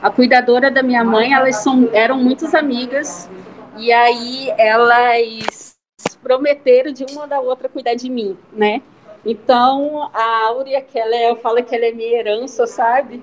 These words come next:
Que a melhor herança que minha mãe deixou, ela me ajuda muito na criação do meu filho. Então, ela é,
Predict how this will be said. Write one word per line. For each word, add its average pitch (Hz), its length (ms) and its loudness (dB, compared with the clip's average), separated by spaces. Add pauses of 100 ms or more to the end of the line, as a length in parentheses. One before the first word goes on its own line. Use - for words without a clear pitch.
(420)
Que 262 80 0
a 226 60 4
melhor 240 240 2
herança 269 440 0
que 277 120 -12
minha 240 180 -4
mãe 240 160 -6
deixou, 247 600 0
ela 226 260 -2
me 247 120 -6
ajuda 254 400 -2
muito 277 360 -4
na 254 280 -2
criação 247 480 -4
do 247 60 -8
meu 254 180 -2
filho. 185 540 -10 (440)
Então, 226 500 2
ela 220 200 2
é, 240 220 4